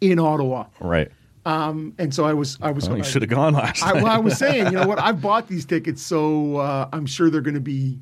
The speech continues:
Speaker 2: Right.
Speaker 1: I'm sure you're gonna be gold. Um, but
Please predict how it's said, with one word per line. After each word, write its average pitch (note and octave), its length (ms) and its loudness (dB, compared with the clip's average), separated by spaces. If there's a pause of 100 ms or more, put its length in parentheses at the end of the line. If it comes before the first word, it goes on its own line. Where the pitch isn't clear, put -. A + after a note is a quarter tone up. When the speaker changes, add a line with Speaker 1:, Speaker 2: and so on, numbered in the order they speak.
Speaker 2:
Right. G#2 320 6
Speaker 1:
I'm E3+ 100 -4
sure A3 140 -6
you're F3 140 0
gonna D#3 120 0
be C3+ 80 -4
gold. C3 400 -4 (720)
Um, D#3+ 640 2 (640)
but G#3 300 2